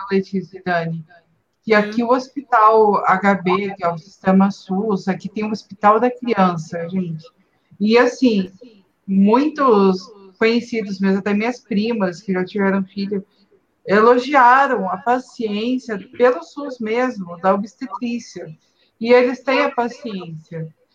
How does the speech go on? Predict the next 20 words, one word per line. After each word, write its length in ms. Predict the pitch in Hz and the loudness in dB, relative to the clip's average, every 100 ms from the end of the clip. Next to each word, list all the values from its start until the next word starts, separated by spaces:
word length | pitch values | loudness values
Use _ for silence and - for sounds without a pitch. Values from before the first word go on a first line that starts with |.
| _ | _
Eu 120 | - 190 | -8 2
tenho 160 | 240 | 4
até 320 | 240 240 233 | 4 4 4
um, 500 | 254 277 262 247 220 208 | 4 2 -2 -2 -2 -4
meu 520 | 208 214 214 208 202 | 0 4 6 6 2
ginecologista, 1000 | 208 214 214 220 208 202 202 233 - 226 | -2 -4 -4 -2 0 0 -2 -10 -4 -4
até 300 | - 190 208 | 0 0 0
ele, 420 | 226 226 214 - | -2 -4 -4 -8
ele 220 | - 190 214 | -2 2 2
é 320 | 202 214 226 - - - - - | 4 2 -2 -8 -20 -20 -20 -8
pitante 680 | 254 262 262 294 285 - 202 - | -6 2 4 4 0 -6 -18 -2
por 280 | 233 226 | -2 -2
mulher 440 | 202 226 233 220 220 | -6 -2 0 2 0
não 280 | 233 285 339 | 0 0 -2
usar 400 | 277 240 233 247 | -4 2 4 4
o 140 | 226 | 2
anticoncepcional, 1120 | 214 214 - - 214 190 233 208 175 170 190 247 - _ _ _ _ _ _ _ | -2 0 0 -2 -4 -10 -6 -2 0 0 -2 -8 -18 _ _ _ _ _ _ _
nem 260 | 226 240 277 | -2 2 2
o 100 | 285 | 0
dil, 380 | 208 202 214 | -2 0 0